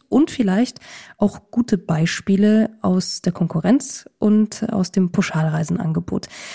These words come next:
Und das tue ich heute mit Michael Buller, Vorstand des V E R. Und ich freue mich sehr, dass Sie sich heute die Zeit genommen haben, Herr Buller.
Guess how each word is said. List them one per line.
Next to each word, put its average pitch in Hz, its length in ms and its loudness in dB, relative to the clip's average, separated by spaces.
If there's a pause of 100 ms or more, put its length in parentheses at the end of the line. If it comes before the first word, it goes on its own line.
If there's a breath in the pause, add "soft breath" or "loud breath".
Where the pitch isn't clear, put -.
(160 loud breath)
Und 196 100 4
das 196 120 2
tue - 160 2
ich - 100 0
heute 220 300 4
mit 202 320 4
Michael 185 340 4
Buller, 240 280 4
Vorstand 202 440 2
des 185 140 0
V 175 200 2
E 170 100 4
R. 196 200 2
Und 190 120 0
ich 180 100 -2
freue 185 160 2
mich 180 260 0
sehr, 165 420 2 (360 loud breath)
dass - 160 -6
Sie 202 60 -6
sich 185 220 -2
heute 180 200 -2
die - 0 -
Zeit - 240 -10
genommen 170 260 0
haben, 165 120 0
Herr 170 100 0
Buller. 180 340 0